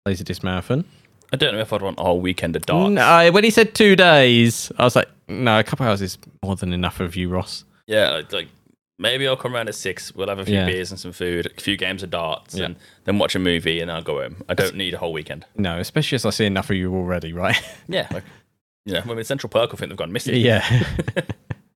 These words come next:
Speaker 2: Now, the gang do offer to stay, though, um, which Ross is also very Ross about. He's a little petulant brat about it. He's like, "I don't want a pity stay."
Speaker 1: Yeah, like, I get it. He doesn't wanna be alone. He wants his friends there. And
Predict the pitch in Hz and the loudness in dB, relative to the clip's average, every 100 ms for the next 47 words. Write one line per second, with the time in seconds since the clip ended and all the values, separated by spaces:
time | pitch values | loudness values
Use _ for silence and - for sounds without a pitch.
0 | _ _ _ _ _ 127 120 143 160 180 | _ _ _ _ _ -4 -4 -4 -2 -2
1 | 175 165 175 143 117 104 - 80 78 78 | 0 2 2 2 -4 -8 -6 -6 -6 -10
2 | - _ - - - 90 92 87 85 - | -16 _ -20 -20 -6 -6 -4 -8 -10 -16
3 | _ _ _ _ _ _ 117 - 143 127 | _ _ _ _ _ _ -6 2 2 2
4 | 135 131 117 95 85 87 85 82 - 80 | 0 0 0 -2 -2 -6 -6 -8 -8 -4
5 | 78 101 104 82 - - - 98 78 98 | -2 0 2 2 2 -4 -4 -12 -6 -6
6 | 87 90 95 - - 247 262 147 110 - | -4 -4 -4 -4 0 2 2 0 0 -4
7 | 131 - 135 123 147 - - - - 123 | -2 -2 0 0 -2 -8 -14 -14 -12 -2
8 | 143 135 123 127 139 160 185 - - 156 | 4 6 6 6 6 4 4 0 -6 -6
9 | 143 - - - - _ - 220 160 110 | -6 -12 -16 -18 -20 _ -2 2 4 6
10 | 113 147 170 165 147 127 117 110 107 104 | 4 4 6 6 6 6 6 8 8 8
11 | 113 123 117 - 107 101 98 101 98 98 | 6 4 0 2 2 2 2 4 4 4
12 | - 113 117 | 2 0 0